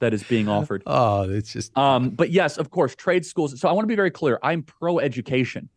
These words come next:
Speaker 1: That's one of the main reasons why I'm so against college is because they're not doing their job. Th-
Speaker 2: Right.
Speaker 1: th- and, and by the way, this is, you could judge a tree by the fruit it produces. So the Fortune one hundred C E Os were polled of whether or not they're impressed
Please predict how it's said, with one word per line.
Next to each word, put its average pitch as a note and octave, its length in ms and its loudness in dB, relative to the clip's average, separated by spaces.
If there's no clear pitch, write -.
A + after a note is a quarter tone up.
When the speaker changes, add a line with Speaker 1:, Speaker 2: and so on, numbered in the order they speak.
Speaker 1:
That's D3+ 180 0
one G3+ 120 4
of F#3+ 60 2
the F3 60 2
main E3 220 4
reasons D3 400 0
why C3+ 160 0
I'm A#2+ 100 -2
so D#3 200 -2
against B2+ 300 -2
college E3 500 0
is A#2 100 -8
because C#3+ 420 0
they're D3 160 2
not D3+ 380 -2
doing D#3 300 -2
their A#2 140 -2
job. C#3 460 -2
Th- E2 100 0
Speaker 2:
Right. D#2+ 200 -4
Speaker 1:
th- D3+ 240 -2
and, D#3 140 2
and D#3 200 -2
by F#3+ 100 4
the G#3+ 80 6
way, A3+ 140 4
this E3 220 -2
is, F3 60 -10
you D3+ 100 -6
could D3 140 2
judge F3+ 300 2
a C#3 180 6
tree F#3+ 360 -2
by C3 160 2
the A2+ 80 2
fruit E3 240 0
it - 100 -2
produces. B2+ 600 -2
So D#3 420 2
the C#3 80 -4
Fortune G#3+ 380 0
one G#3 100 2
hundred D#3 340 -2
C B2+ 280 0
E B2 40 6
Os A2+ 220 4
were A2+ 80 -2
polled F#2 460 -4
of A2 140 -2
whether D#3 260 2
or F3 40 2
not C#3 220 0
they're A2 160 -2
impressed A#3 540 -2